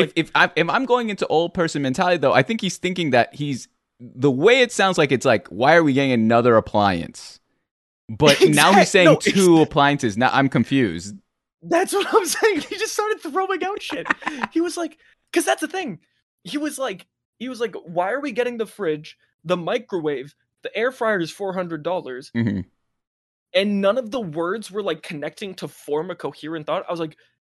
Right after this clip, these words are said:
Speaker 1: I was like, "Do you mean that, like, why would we get the air fryer if we have the microwave?" He goes, "No, we have the fridge and then the air, and then the air fryer." And I'm like, "We don't have an air fryer." He goes, "The microwave." I'm like, "Oh my God." He is,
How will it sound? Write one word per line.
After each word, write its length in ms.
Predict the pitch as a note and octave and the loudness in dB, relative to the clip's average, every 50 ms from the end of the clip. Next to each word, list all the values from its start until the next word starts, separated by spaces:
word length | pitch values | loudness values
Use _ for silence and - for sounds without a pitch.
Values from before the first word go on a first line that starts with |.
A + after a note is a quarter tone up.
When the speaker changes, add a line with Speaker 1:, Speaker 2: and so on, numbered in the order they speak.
| _ - | _ -10
Speaker 1:
I 40 | F3 | -8
was 80 | F3 | -8
like, 100 | F#3 D#3 - D3+ - _ - E3 D#3 | -8 -10 -12 -16 -20 _ -20 -20 -14
"Do 100 | - F3+ | -12 -10
you 180 | F#3+ F#3+ F#3 | -8 -8 -6
mean 400 | E3+ E3 E3 E3+ F#3 G3+ G#3 G#3 | -6 -4 -4 -4 -4 -6 -6 -4
that, 220 | G#3 G#3 G3 - - | -4 -4 -4 -4 -4
like, 260 | E3+ D#3+ D3+ D3+ - _ | -6 -6 -6 -8 -12 _
why 240 | D#3+ D3 D3 D3+ D#3 | -6 -4 -4 -2 -2
would 180 | E3+ E3+ D#3+ | -4 -6 -6
we 100 | D#3 E3 | -6 -6
get 160 | D#3 D#3 D#3 D#3 | -4 -6 -6 -6
the 100 | D#3 A#2+ | -6 -6
air 120 | C#3+ D3 | -6 -6
fryer 180 | D3 F3 F3+ F#3 | -6 -6 -6 -6
if 80 | F#3 F3+ | -6 -4
we 80 | D#3+ D3+ | -6 -6
have 80 | D3+ D3+ | -6 -6
the 40 | |
microwave?" 480 | D3 D3 C#3+ C#3+ - F3+ G3+ G#3+ A3+ A3 _ _ - | -8 -10 -10 -8 -8 -8 -8 -8 -8 -10 _ _ -10
He 80 | A3 | -4
goes, 240 | G#3+ A#3 G#3+ F3 D3+ _ - | -2 -2 -2 -2 -4 _ -6
"No, 320 | G3+ A#3+ C#4 A#3+ D#3+ D3 - | -2 -2 0 0 -2 -4 -8
we 140 | D#3 E3+ E3+ | -10 -10 -8
have 320 | D#3+ F#3+ E3 E3+ D#3+ D#3+ | -4 -2 -2 -2 0 0
the 100 | E3 D#3 D3+ | -2 -4 -4
fridge 680 | - - - C#4+ E4 D4 A#3 G#3 G#3 G#3+ - - - - _ _ _ _ _ _ _ - | -4 -8 -6 -2 0 0 0 0 -2 -8 -10 -12 -12 -16 _ _ _ _ _ _ _ -4
and 260 | F3 F3+ F#3 E3+ D3 | -2 -2 -2 -4 -4
then 240 | G#3 A#3 C#4+ E4+ D#4+ | -2 -2 -2 -2 -4
the 180 | C#4 B3 F#3 E3 | -4 -4 -4 -4
air, 160 | E3 F3 E3 D#3 - _ _ | -4 -4 -6 -8 -12 _ _
and 240 | - F#3+ F3+ F3 F3+ | -6 -6 -6 -4 -6
then 140 | B3 D#4 F#4+ | -6 -4 -4
the 120 | - - | -4 -2
air 140 | D3+ D#3+ D#3 | -2 -2 -2
fryer." 400 | D3+ - D#3+ D3 C#3+ C#3 D3+ F#3 | -4 -4 -4 -4 -2 -2 -4 -4
And 140 | - - F3 | -6 -6 -6
I'm 60 | E3 | -6
like, 140 | E3+ D#3+ - | -6 -6 -6
"We 100 | D#3 D#3 | -6 -4
don't 200 | D#3+ F3+ F3 F3+ | -2 0 0 0
have 160 | F#3 F3 D#3+ | 0 -2 -4
an 80 | E3 D#3 | -2 -4
air 120 | D#3 D#3+ D#3 | -4 -4 -4
fryer." 200 | - D3 C3 A#2+ | -4 -6 -6 -6
He 60 | D#3 | -6
goes, 140 | E3 D#3+ - | -8 -8 -6
"The 100 | - E3 | -6 -6
microwave." 760 | D#3 D#3 E3+ A#3+ D#4+ E4 _ - G3 F3+ D#3+ D#3+ D3+ D#3 D3+ - - | -6 -4 -2 -2 -4 -4 _ -10 -8 -2 0 0 0 0 -2 -8 -12
I'm 120 | F#3+ G3 | -12 -10
like, 200 | F#3+ F#3 F3 - - - | -10 -10 -12 -12 -14 -14
"Oh 160 | E3+ F3 F3+ E3+ | -10 -8 -8 -8
my 220 | D#3+ C3 A2 A#2 _ _ | -8 -10 -14 -16 _ _
God." 180 | - D3+ C3+ - _ _ - A#3 - - | -12 -10 -10 -12 _ _ -14 -14 -14 -14
He 180 | - - A3 A#3+ | -12 -10 -10 -8
is, 220 | A3+ G3 D3+ - | -8 -10 -12 -14